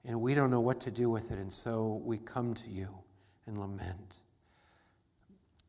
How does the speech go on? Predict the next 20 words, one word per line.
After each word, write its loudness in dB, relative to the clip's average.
Father, -2
we -4
don't 0
just -4
turn -2
the -4
other -4
way, -8
but -4
rather 4
we 4
express -2
to -8
you 2
our 0
pain, -4
our -4
frustration, -4
our 4
disappointment, 0